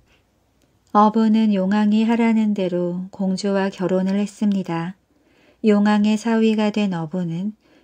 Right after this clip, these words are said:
용궁에서 재미있게 지내느라고 집에 돌아갈 생각도 잊고 있었어요. 어느덧 석 달이 지난 어느 날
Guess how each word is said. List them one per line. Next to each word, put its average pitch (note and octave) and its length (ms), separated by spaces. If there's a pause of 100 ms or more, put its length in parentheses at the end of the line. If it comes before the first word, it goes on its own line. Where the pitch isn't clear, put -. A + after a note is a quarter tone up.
(100)
용궁에서 G#3+ 720
재미있게 G3+ 760
지내느라고 F#3+ 1000 (440)
집에 A3 380
돌아갈 G#3 500
생각도 G3+ 880
잊고 F3+ 340
있었어요. F#3 760 (680)
어느덧 F#3+ 640 (400)
석 A#3 320
달이 A3+ 340
지난 G3+ 600
어느 D#3+ 260
날 G#3 360